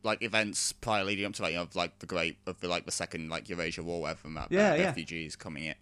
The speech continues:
Speaker 1: like, like, refugee, yeah, yeah, yeah, makes, makes complete sense, yeah.
Speaker 2: And why the,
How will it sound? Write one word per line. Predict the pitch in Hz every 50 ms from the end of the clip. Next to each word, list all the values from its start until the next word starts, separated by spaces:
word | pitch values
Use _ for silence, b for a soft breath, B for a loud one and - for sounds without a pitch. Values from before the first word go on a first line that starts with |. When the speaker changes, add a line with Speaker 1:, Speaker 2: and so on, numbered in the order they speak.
| 62
Speaker 1:
like, | 60 58 - - 85
like, | 85 92 92
refugee, | 90 101 - 92 - - -
yeah, | 113 123 113
yeah, | 120 151 - -
yeah, | 139 143
makes, | 131 110 113 107 - - - -
makes | 120 139 127 -
complete | - 107 139 147 123 113
sense, | 95 73 78 - -
yeah. | 92 90 - - _
Speaker 2:
And | - 185 202 196
why | 196 220 220 202
the, | - 190 180 175